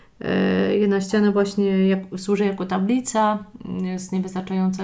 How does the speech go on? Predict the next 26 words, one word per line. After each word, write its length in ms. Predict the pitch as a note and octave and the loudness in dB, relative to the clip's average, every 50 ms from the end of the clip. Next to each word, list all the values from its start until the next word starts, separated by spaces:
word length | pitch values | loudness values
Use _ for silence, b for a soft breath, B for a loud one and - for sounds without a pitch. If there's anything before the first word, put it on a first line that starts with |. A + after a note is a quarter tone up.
| F#3 F#3+ | -2 -2
liczba 640 | G3 - - F#3 F#3 F#3 F#3 F#3+ F#3 F#3 F3+ F3+ | -2 -2 -2 -2 -2 -2 -2 -4 -4 -4 -2 -2
ławek, 600 | F#3 G3+ A#3+ B3 A#3 G#3+ G#3+ G#3 G3+ G3+ G3+ - b b b b b b b b b b b b - | 0 0 2 2 2 0 0 0 -2 -2 -4 -8 b b b b b b b b b b b b -2
nie 120 | A3+ A#3 A#3 | 0 2 4
mają 240 | A#3+ A#3+ A#3+ A#3 | 4 6 6 4
dzieci 240 | A3 A#3+ A3+ A#3 A#3 | 4 2 0 0 0
podręczników, 1300 | G#3 A3 A3 A3 A#3 A#3+ A#3+ A#3 - - A#3+ A#3+ A#3+ A#3 A#3 - - - A3+ A3 A3 A3 A3 G#3+ A3 - | 2 2 4 4 6 4 4 4 2 2 4 4 4 4 2 0 2 4 6 6 8 6 6 4 2 0
często 400 | - G#3+ G#3+ G#3+ G#3 G#3 G#3+ G3+ | 2 2 2 2 2 0 0 0
właśnie 340 | G3+ G3+ G3 G3 G#3+ G#3+ F#3+ | 0 0 -2 -2 -4 -4 -4
też 440 | G3 G3 G3 F#3+ F#3 - - b b b b b - | -2 -4 -4 -4 -6 -8 -12 b b b b b -6
zamiast 400 | F#3 G3 G#3+ G#3+ G#3 G#3 G3+ G3+ | -2 0 2 4 4 2 2 0
iść 100 | G#3+ G#3 | 0 0
do 100 | G#3 G#3 | 0 0
szkoły, 320 | G3 F#3+ - G#3 G#3 G3+ G3+ | 0 2 2 4 4 4 6
to 120 | G3 G3 | 6 4
idą 200 | G#3 F#3 G3+ G3+ | 4 4 4 2
na 140 | G3+ G3 G3 | 2 0 0
pole 300 | F#3+ - G#3+ G3+ G3+ G3 | -2 0 0 0 0 0
nauczyciela, 680 | G3 G3 G3 F#3+ F#3+ G#3+ G#3+ - A#3+ A#3+ A3+ A3+ A3 G#3+ | 0 0 0 -2 -2 -4 -2 0 2 2 4 4 2 2
żeby 260 | G#3+ A3 G3 G#3+ G#3+ | 2 0 0 0 -2
pracować, 720 | G#3+ A3 G#3+ G#3+ G#3+ A3 G#3+ G#3+ G3+ G#3 G#3 G3+ G3+ - | 0 -2 -2 0 0 0 0 2 2 0 0 -2 -2 -2
więc 300 | - G#3+ G#3 G#3 G3+ - | 0 0 0 0 -2 -4
ta 100 | - G3+ | -6 -6
sytuacja 540 | G3 G3 G3 G3+ G3 G#3 G3+ G3 F#3+ - F#3+ | -4 -4 -4 -2 -2 -2 -2 -2 -4 -4 -4
jest 140 | F#3+ F#3+ F#3+ | -6 -4 -6
taka 220 | G3 F#3+ - F3+ | -6 -6 -6 -6
opłakana. 600 | G3 G3 F#3+ - F3+ F#3 - F#3+ F#3+ F#3 F#3+ F#3+ | -6 -6 -6 -6 -8 -6 -2 0 2 2 2 2